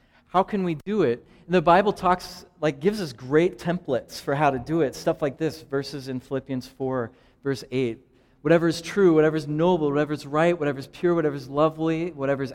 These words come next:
admirable, if anything's excellent or praiseworthy, think about such things." And I'm like, "Yes, okay, that's what I need to do." The problem is, like, I struggle to do this. Do you? All through the week, I get distracted and I think of things that aren't that.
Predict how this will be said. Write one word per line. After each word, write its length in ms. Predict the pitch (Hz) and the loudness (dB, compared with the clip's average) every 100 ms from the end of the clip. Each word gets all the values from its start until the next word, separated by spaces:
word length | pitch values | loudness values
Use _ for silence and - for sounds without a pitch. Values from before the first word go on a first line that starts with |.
| 131 | -2
admirable, 520 | 147 156 151 151 156 | -2 -2 -4 -2 -2
if 120 | 139 | -2
anything's 400 | 160 160 160 131 - | -8 -6 -8 -10 -6
excellent 340 | 147 - 160 | -6 -6 -8
or 60 | 147 | -8
praiseworthy, 540 | - 156 139 156 147 | -4 -6 -4 -6 -6
think 280 | 143 - 190 | -6 -6 -2
about 380 | 202 170 190 175 | -2 0 0 0
such 260 | - 180 - | -4 -4 -4
things." 300 | 196 190 - - - | -6 -6 -10 -18 -20
And 140 | 233 190 | -6 -2
I'm 60 | |
like, 180 | 190 185 | 0 0
"Yes, 400 | 294 294 233 - - - | 0 0 -2 -8 -20 -6
okay, 220 | 214 285 | -2 2
that's 200 | 240 240 | 2 4
what 100 | 247 | 2
I 40 | |
need 200 | 240 233 | 4 2
to 60 | 214 | -2
do." 260 | 196 277 202 | -2 0 0
The 100 | 180 | -2
problem 260 | 262 294 | 4 4
is, 80 | 262 | 4
like, 240 | 214 - 285 | 2 -2 -2
I 180 | 214 226 | 2 2
struggle 540 | 220 - 262 285 233 | 2 4 4 6 4
to 160 | - 190 | 4 -2
do 260 | 175 277 | 0 0
this. 300 | 277 170 135 | 2 2 0
Do 100 | - | -6
you? 320 | 175 202 320 - _ _ _ _ _ _ _ _ | -4 -2 -2 -6 _ _ _ _ _ _ _ _
All 160 | 214 269 | 4 4
through 220 | 277 269 | 4 -2
the 100 | 247 | 0
week, 260 | 247 311 247 | 2 2 0
I 60 | |
get 180 | 165 196 | 0 0
distracted 680 | 190 180 - 233 233 285 175 | 0 -6 0 4 4 2 -2
and 120 | 160 | 0
I 60 | 160 | -2
think 240 | 202 190 | -2 -4
of 100 | 180 | -4
things 280 | 214 208 170 | -2 -2 -2
that 140 | 214 - | -4 2
aren't 340 | 240 302 - | 4 4 2
that. 380 | 151 - - - | -2 -4 -10 -20